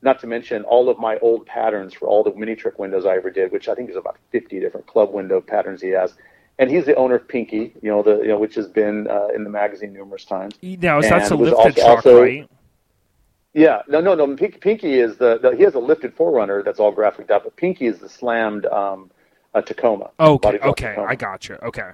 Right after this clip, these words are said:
Speaker 1: With the leopard print, had the leopard print and the flames.
Speaker 2: Okay, yeah, I'm
Speaker 1: And
Speaker 2: gonna have to
Speaker 1: so,
Speaker 2: look
Speaker 1: uh,
Speaker 2: that
Speaker 1: it's
Speaker 2: one
Speaker 1: been,
Speaker 2: back
Speaker 1: we've
Speaker 2: up.
Speaker 1: had it at sema, yeah. We've had it at sema a few times, and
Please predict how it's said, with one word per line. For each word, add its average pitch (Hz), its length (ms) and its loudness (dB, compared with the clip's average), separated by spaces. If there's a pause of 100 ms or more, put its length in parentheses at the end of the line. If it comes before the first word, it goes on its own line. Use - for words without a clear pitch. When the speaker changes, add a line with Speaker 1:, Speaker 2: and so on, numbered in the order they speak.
(220)
Speaker 1:
With 120 160 0
the 127 80 10
leopard 139 340 6
print, 117 160 -4
had 120 100 0
the 117 40 -6
leopard 120 400 -2
print 135 180 -6
and 117 80 -12
the 107 40 -8
flames. 131 440 -4 (120)
Speaker 2:
Okay, 113 500 -4
yeah, 127 180 -4
I'm 117 140 -2
Speaker 1:
And - 20 0
Speaker 2:
gonna 147 140 2
have 110 80 6
to 107 80 6
Speaker 1:
so, 104 40 2
Speaker 2:
look 127 120 4
Speaker 1:
uh, - 40 -4
Speaker 2:
that - 60 2
Speaker 1:
it's 170 100 2
Speaker 2:
one 220 100 6
Speaker 1:
been, 165 80 2
Speaker 2:
back - 100 -2
Speaker 1:
we've 180 100 4
Speaker 2:
up. 214 60 4
Speaker 1:
had 156 100 6
it 135 80 0
at - 180 -6
sema, 117 360 -6 (100)
yeah. 113 300 -4 (300)
We've 180 100 -4
had 202 160 6
it 135 80 2
at - 60 -18
sema 113 260 -8
a 104 40 -6
few 107 180 -8
times, 101 400 -10
and 104 220 -6